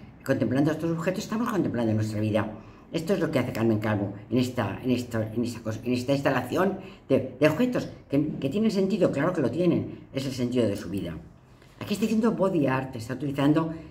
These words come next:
los cuerpos, las fotos de su familia, de sus, la gente próxima, un poco transformándolas, pero utilizando el cuerpo como objeto de arte. Al fin y al cabo, es un body art de una grandísima calidad,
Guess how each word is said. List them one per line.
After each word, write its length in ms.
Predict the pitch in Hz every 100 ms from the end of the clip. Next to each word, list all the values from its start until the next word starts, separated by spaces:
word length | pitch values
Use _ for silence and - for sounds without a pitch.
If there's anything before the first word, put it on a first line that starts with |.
| -
los 140 | 110 110
cuerpos, 320 | 143 135 110
las 120 | 104
fotos 280 | 123 151 117
de 60 | 110
su 140 | 107
familia, 440 | - 117 151 113
de 60 | 98
sus, 260 | - - - - - -
la 60 |
gente 300 | 107 127 131
próxima, 520 | - 120 - 165 180 - - - - -
un 100 | 135
poco 240 | 139 220
transformándolas, 920 | - 165 143 131 131 131 120 104 110 - -
pero 160 | - 135
utilizando 560 | 135 143 139 156 202 185
el 60 |
cuerpo 460 | - 208 220 - -
como 180 | 127 113
objeto 320 | 107 123 113
de 140 | 110
arte. 380 | 101 87 - - - - _ _
Al 80 | -
fin 140 | - 107
y 20 |
al 80 | 104
cabo, 460 | 143 - - -
es 100 | - 123
un 100 | 107
body 260 | 110 110
art 420 | 123 143 - -
de 60 | 117
una 140 | 160
grandísima 520 | 151 185 214 - 123 107
calidad, 380 | 98 95 -